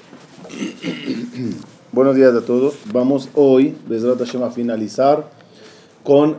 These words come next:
la Sefirá de Malhut. Dijimos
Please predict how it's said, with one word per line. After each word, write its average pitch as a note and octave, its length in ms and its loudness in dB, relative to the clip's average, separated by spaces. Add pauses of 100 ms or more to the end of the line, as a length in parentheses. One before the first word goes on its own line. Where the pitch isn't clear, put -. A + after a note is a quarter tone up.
(140)
la C3+ 500 0 (120)
Sefirá A#2+ 800 0
de A#2+ 540 0
Malhut. G2+ 500 -6 (4000)
Dijimos G#3 600 0